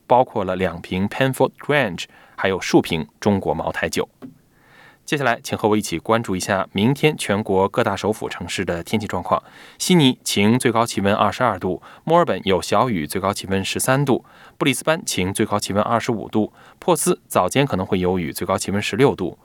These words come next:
阿德莱德有雨，最高气温十六度；霍巴特局部多云，最高气温十一度；堪培拉早间有雾，最高气温十六度；达尔文晴，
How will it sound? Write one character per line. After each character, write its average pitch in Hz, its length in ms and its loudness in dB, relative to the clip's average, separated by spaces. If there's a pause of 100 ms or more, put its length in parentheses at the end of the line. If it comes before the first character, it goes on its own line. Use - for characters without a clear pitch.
(180)
阿 123 120 0
德 120 80 -2
莱 113 100 4
德 104 160 -2
有 95 200 4
雨， 82 120 0
最 92 160 -4
高 95 120 -2
气 - 120 -8
温 90 120 -2
十 - 160 -6
六 87 120 -2
度； 78 220 -6 (300)
霍 - 120 2
巴 175 140 2
特 - 300 -4
局 101 140 0
部 113 140 0
多 127 160 4
云， 90 280 -2
最 101 120 -4
高 98 140 0
气 - 140 -8
温 92 100 -2
十 - 180 -4
一 120 120 4
度； 113 200 2 (300)
堪 175 140 0
培 165 100 -2
拉 175 180 -2
早 - 160 -2
间 110 140 0
有 104 140 2
雾， 104 240 2
最 92 120 -6
高 95 140 -4
气 - 140 -10
温 92 100 -4
十 - 140 -6
六 95 160 2
度； 85 200 -6 (280)
达 147 100 4
尔 160 140 2
文 95 180 0
晴， 95 340 0